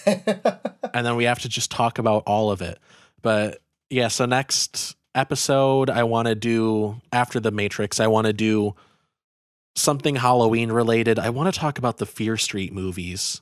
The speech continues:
Speaker 2: It's a trilogy of movies on Netflix. They're really good. Oh, another Halloween movie, another good one is, uh, Scary Stories to Tell in the Dark, which I have on Plex.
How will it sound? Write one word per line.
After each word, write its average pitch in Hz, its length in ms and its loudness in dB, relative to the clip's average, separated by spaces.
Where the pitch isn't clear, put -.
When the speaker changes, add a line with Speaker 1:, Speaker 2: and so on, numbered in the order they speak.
Speaker 2:
It's - 160 -4
a 104 100 0
trilogy 110 480 0
of 104 140 -2
movies 104 320 -2
on 95 120 -2
Netflix. 104 600 -4
They're 110 240 4
really 104 380 -2
good. 107 240 -2
Oh, 156 260 0
another 143 560 0
Halloween 107 460 -2
movie, 101 240 -2
another 110 260 -2
good 101 180 -2
one 101 220 -4
is, 101 300 -8
uh, 98 220 -2
Scary 104 340 0
Stories 104 340 0
to - 80 -8
Tell 104 220 -2
in 101 80 -2
the 98 100 -2
Dark, 98 380 -2
which 101 160 -4
I 95 120 0
have 95 260 -2
on 95 200 -4
Plex. - 540 -4